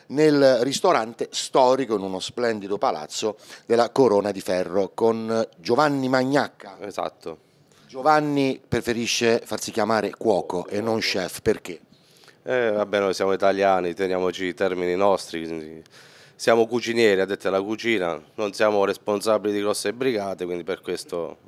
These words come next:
Speaker 2: ado-, am-, amiamo farci chiamare cuochi. Non
Speaker 1: Cuochi, e mi piace, mi piace chiamarti cuoco, appassionati del buon cibo, perché il cliente merita assoluto rispetto.
Speaker 2: Soprattutto,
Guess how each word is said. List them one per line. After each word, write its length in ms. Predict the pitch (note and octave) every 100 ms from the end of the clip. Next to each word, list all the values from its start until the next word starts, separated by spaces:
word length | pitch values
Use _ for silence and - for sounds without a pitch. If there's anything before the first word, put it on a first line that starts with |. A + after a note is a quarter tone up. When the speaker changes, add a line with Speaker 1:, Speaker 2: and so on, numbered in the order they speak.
| _ _ _ - - _
Speaker 2:
ado-, 640 | - G2 G2+ G2 F#2+ F#2 F2+
am-, 220 | G2 F#2+
amiamo 360 | F#2 A2+ A2+ G#2+
farci 260 | G#2 -
chiamare 360 | G#2+ G2+ G#2 G#2
cuochi. 460 | F#2 F#2 F#2+ G2+ F#2+
Non 400 | F2+ F2 F2 E2
Speaker 1:
Cuochi, 300 | - - D3+
e 60 |
mi 160 | D3 C#3+
piace, 480 | C#3+ B2 A#2 C#3+ C3+
mi 160 | A#2+
piace 280 | A#2 B2 A2
chiamarti 420 | A2+ B2 C3+ -
cuoco, 360 | D#3 G3 F#3+ B2
appassionati 1120 | A2+ - B2 - C#3 B2 C#3 C#3+ C#3 D3 C#3 C3 - -
del 420 | - B2 B2+ A#2 G#2
buon 280 | A2+ B2
cibo, 600 | A#2 C#3 D#3 D3 D#3+ D#3+ C#3+
perché 340 | A2 F#2 A2
il 400 | G#2+ - G2+ -
cliente 480 | - G#2 G2+ G2 F#2
merita 480 | F#2+ F#2 F#2 G2 -
assoluto 440 | G2+ - F#2 F2+
rispetto. 500 | E2 - D2+ - _
Speaker 2:
Soprattutto, 720 | - F#2 F2 - D#2 - D#2+